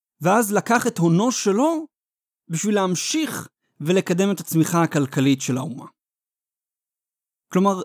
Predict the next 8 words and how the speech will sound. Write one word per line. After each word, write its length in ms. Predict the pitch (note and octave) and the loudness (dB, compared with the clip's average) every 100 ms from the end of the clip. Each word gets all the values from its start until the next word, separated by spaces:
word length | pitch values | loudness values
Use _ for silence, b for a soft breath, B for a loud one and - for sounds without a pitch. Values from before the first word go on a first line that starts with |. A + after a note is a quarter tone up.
| - | 2
למרות 500 | F3+ F#3 A#3 D4+ - | 4 4 4 2 0
שהחברות 1120 | - G#3 D3 C#3 D#3 - C#3+ A#2+ C#3+ B3+ - | 0 0 0 -4 -4 -4 -4 -4 0 -2 -2
הפרטיות 920 | - E3+ - D#3 E3 E3+ - - - C#3+ | -6 -6 -4 -2 -2 -2 -8 -18 -4 2
נמצאות 360 | C#3+ D3 E3+ | 2 2 -2
בתחתית 760 | E3+ - - - C#4+ A3+ _ - - - - | -2 -8 -10 -2 -2 -2 _ -20 -20 -20 -12
ההיררכיה 640 | D3 C#3+ D3 D#3 - D3+ C3 | -4 -2 0 -2 -2 -2 -2
הפוליטית-כלכלית 1120 | C3+ D3 C#3+ D#3+ - - C#3 - C#3 C3+ B2 | -2 0 2 0 -2 -6 -6 -4 -2 -2 -2
בסין 500 | C3 - D4 D4+ | -8 -4 -2 -2